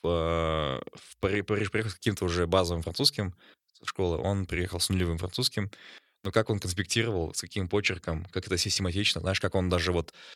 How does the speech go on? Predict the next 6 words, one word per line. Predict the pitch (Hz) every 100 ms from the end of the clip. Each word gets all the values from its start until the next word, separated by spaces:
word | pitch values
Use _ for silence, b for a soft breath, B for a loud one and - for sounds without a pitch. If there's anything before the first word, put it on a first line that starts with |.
| B
страницу | - 104 95 104 - 85
разлиновывал, | 85 92 92 85 82 87 - -
и, | - - _ _
и | _ _
как | 95 - -
он, | 92 95 -